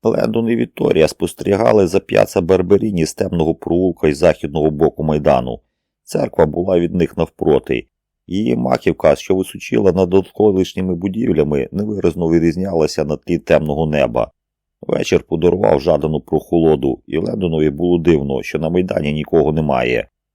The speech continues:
Із відчинених вікон угорі долинав голосний звук телевізорів, і це нагадало йому, куди всі поділися. Ватикан досі нічого не коментує.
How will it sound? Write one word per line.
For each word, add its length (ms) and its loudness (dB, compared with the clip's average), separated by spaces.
Із 140 -8
відчинених 560 -4
вікон 460 -2
угорі 400 -2
долинав 500 0
голосний 420 -2
звук 280 -6
телевізорів, 760 -2
і 80 -10
це 200 -6
нагадало 560 0
йому, 240 -2
куди 240 -4
всі 180 -4
поділися. 760 -4
Ватикан 680 2
досі 280 2
нічого 420 2
не 100 2
коментує. 760 0